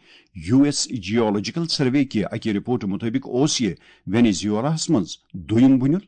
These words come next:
تِکیازِ امہِ برونٛہہ کینٛہہ کال اوس فِلایپ شہرَس منٛز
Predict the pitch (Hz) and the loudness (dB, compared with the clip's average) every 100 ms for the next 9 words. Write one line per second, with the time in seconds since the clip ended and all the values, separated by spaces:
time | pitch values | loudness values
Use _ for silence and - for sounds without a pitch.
0 | _ 120 120 101 87 110 110 117 120 123 | _ -4 0 0 -2 -2 -2 -2 -4 -4
1 | 104 113 123 147 101 82 - - - - | -4 0 0 -2 -4 -6 -10 -12 -20 -20
2 | _ - 139 135 160 190 - 185 165 214 | _ -6 2 4 4 2 0 2 2 0
3 | 165 95 | 0 -2